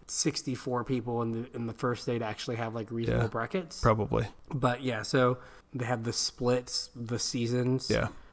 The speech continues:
Speaker 1: Uh, I think splits is, like, some, like, esport thing that
Speaker 2: Yeah,
Speaker 1: I don't
Speaker 2: I,
Speaker 1: like.
Speaker 2: I don't know
Speaker 1: Oh,
Speaker 2: what
Speaker 1: we
Speaker 2: it
Speaker 1: have
Speaker 2: means.
Speaker 1: seasons.
Speaker 2: Yeah.
Speaker 1: And the people that won their divisions in the season
Speaker 2: Mm-hmm.
Speaker 1: went, uh, automatically placed into day two.
Speaker 2: Okay.
Speaker 1: So you had,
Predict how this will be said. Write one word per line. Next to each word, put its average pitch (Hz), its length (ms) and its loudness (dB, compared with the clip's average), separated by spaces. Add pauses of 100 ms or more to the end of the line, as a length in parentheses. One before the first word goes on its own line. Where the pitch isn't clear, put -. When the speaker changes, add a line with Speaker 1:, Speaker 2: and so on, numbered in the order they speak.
Speaker 1:
Uh, 113 80 -8
I 107 120 -6
think 127 200 -4
splits - 440 -6
is, 110 200 -6
like, 107 220 -8
some, 110 260 -4
like, 107 180 -6 (120)
esport 113 420 -6
thing 110 260 -4
that 110 80 0
Speaker 2:
Yeah, 104 200 8
Speaker 1:
I 95 80 8
don't 87 80 4
Speaker 2:
I, - 40 0
Speaker 1:
like. 110 220 -6 (160)
Speaker 2:
I 95 140 0
don't 95 140 4
know 95 60 4
Speaker 1:
Oh, 139 100 10
Speaker 2:
what 131 100 8
Speaker 1:
we 135 40 10
Speaker 2:
it 131 40 6
Speaker 1:
have 127 80 2
Speaker 2:
means. 98 120 4
Speaker 1:
seasons. 139 640 6
Speaker 2:
Yeah. 107 200 4 (300)
Speaker 1:
And 131 240 6
the 117 40 0
people 143 300 4
that 127 160 -2
won 123 360 4
their 120 140 4
divisions 117 540 2
in 117 120 2
the 110 120 0
season 120 680 0
Speaker 2:
Mm-hmm. 113 380 4
Speaker 1:
went, 117 280 0 (260)
uh, 113 320 -2
automatically 117 600 2
placed - 380 -2
into 113 220 -2
day 107 200 -4
two. 98 400 -8 (240)
Speaker 2:
Okay. 131 220 8 (260)
Speaker 1:
So 120 280 -2
you 113 260 0
had, 104 640 -4